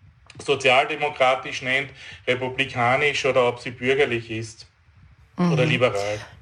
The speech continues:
Speaker 2: Das Beispiel hat mich jetzt irgendwie an Marie Antoinette erinnert.
Speaker 1: Ja.
Speaker 2: Ähm, sozusagen sollen sie doch Kuchen essen, wenn sie nichts zu essen haben. Aber, äh,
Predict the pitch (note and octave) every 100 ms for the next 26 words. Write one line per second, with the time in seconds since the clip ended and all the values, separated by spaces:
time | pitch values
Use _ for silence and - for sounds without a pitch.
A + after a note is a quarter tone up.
0 | - - _ _ _ _ E3 D3+ - C3
1 | - D#3 D#3 - D#3 D#3+ - D#3 D3+ C#3+
2 | D3 C#3+ C3+ D3 D#3+ C#3 - C3+ C#3 -
3 | D3+ C#3+ C#3 C#3+ - - _ _ - D3+
4 | C#3+ A2+ - E3 D#3 D3+ D3 D3 D3+ -
5 | _ _ - C3 C3+ C3 D3+ - D3 D3+
6 | D3 C#3+ C#3 - D3+ C#3+ D3 C#3 - F3
7 | E3+ F3+ C3+ C#3 D3 C#3+ D3 C#3+ - -
8 | C#3 - - - - D3 C#3+ D#3 D3 D3
9 | F3+ - - - - - D3+ D3 D#3 D3
10 | D3 D3 D3 - _ _ D#3